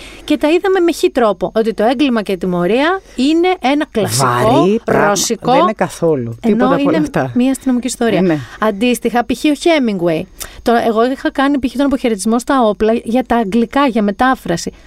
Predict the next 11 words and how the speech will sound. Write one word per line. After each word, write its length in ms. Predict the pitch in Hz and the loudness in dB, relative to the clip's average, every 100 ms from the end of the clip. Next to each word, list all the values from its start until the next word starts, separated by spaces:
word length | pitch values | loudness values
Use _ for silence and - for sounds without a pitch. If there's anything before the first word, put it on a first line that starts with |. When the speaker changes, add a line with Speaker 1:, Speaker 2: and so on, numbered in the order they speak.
| - | -6
Speaker 1:
Ανάθεμα 500 | - 220 262 277 302 | -2 2 2 0 -2
και 80 | 277 | 0
αν 80 | 254 | 0
θυμάμαι 220 | 269 277 | 0 0
την 160 | 285 | 0
ουσία 180 | 254 254 | 0 0
Speaker 2:
Ε, 40 | 269 | -2
Speaker 1:
του 100 | 262 | -2
Speaker 2:
φυσικά, 240 | 247 240 | 0 0
Speaker 1:
βιβλίου. 220 | 262 214 | 2 2
Speaker 2:
εννοείται. 580 | 175 185 185 170 - 170 | 0 0 0 -2 -2 -8